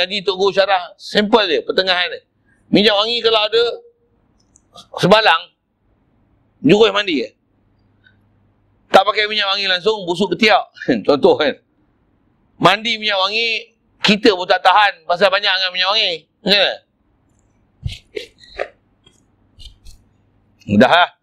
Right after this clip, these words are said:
tu pun banyak tu. Macam orang bagi minyak wangi, kan. Tuan-tuan jangan se-, lomoh satu baju. Buka kepala dia, ha-, kepala hak rolling tu. Nampak itu? Dia bagi tu atau uruf, nak pakai minyak wangi macam mana?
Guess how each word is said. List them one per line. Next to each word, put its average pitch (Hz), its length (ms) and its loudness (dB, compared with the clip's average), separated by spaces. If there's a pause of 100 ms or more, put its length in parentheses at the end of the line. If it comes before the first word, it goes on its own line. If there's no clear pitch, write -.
tu 147 160 -4
pun 175 80 0
banyak 170 320 2
tu. 220 100 0 (1300)
Macam 135 240 6
orang 180 160 0
bagi 175 160 -2
minyak 175 240 -4
wangi, 185 320 0
kan. 151 240 -2
Tuan-tuan 165 240 2
jangan 208 220 0 (100)
se-, 170 140 -4 (360)
lomoh 170 600 2
satu 170 160 -6
baju. 185 480 -2 (420)
Buka 170 380 2 (100)
kepala 180 300 0 (100)
dia, 190 160 2
ha-, 185 200 -4 (200)
kepala 170 240 2
hak 175 320 -2
rolling 185 320 -2
tu. 214 80 -2 (1200)
Nampak 120 320 2
itu? 185 140 4 (1500)
Dia 123 160 4
bagi 156 320 -2
tu 185 160 0
atau 165 240 0
uruf, 208 480 -2
nak 131 160 0
pakai 175 320 0
minyak 170 80 -4
wangi 175 240 -4
macam 165 160 -2
mana? 110 80 -4